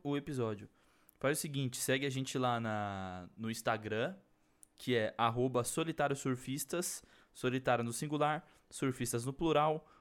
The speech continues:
Manda lá o seu questionamento, sua sugestão. Se você for uma pessoa mais antiga e quiser mandar um e-mail pra gente, o e-mail é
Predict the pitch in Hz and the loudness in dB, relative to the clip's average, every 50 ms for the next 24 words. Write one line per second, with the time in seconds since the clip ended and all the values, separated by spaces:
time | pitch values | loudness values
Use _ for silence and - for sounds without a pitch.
0 | _ - - 135 156 165 156 151 139 131 127 123 - - 127 120 123 120 - - | _ -6 -2 0 0 2 4 4 6 6 4 2 2 0 0 0 0 -2 0 0
1 | 131 123 120 113 110 110 113 127 135 131 123 120 123 117 107 - - 120 120 117 | 0 0 0 0 -2 0 0 0 0 0 -2 -4 -4 -6 -8 -6 -4 -4 -4 -2
2 | - 127 120 120 117 101 - - - 101 107 117 123 120 113 107 104 - - - | -2 -4 -2 -2 -2 -2 -2 -6 -4 -2 0 0 0 0 0 -2 -6 -10 -16 -20
3 | - - _ _ - - 190 185 202 202 190 - 175 160 156 - - 143 143 135 | -20 -20 _ _ -6 -4 -2 2 2 2 2 4 0 0 0 -2 0 2 2 4
4 | 131 131 123 - 135 131 127 - 127 127 127 123 120 127 123 123 - - 117 107 | 4 2 0 0 -2 -2 0 -2 0 2 2 2 2 0 -2 -2 -4 -6 -8 -8
5 | 104 - 113 113 117 117 120 117 117 117 117 110 107 107 110 117 123 120 - 110 | -6 -8 -2 -2 0 0 0 0 0 0 0 0 -2 -2 -2 -2 -2 -2 -2 -4
6 | 107 101 107 117 135 160 160 - - 95 - _ - - - - - _ - 123 | -4 -4 -2 -4 -4 -4 -6 -8 -10 -14 -14 _ -20 -20 -20 -20 -20 _ -2 0
7 | 131 135 135 135 147 160 160 143 120 107 101 98 | 2 2 2 2 2 2 4 4 4 4 2 -2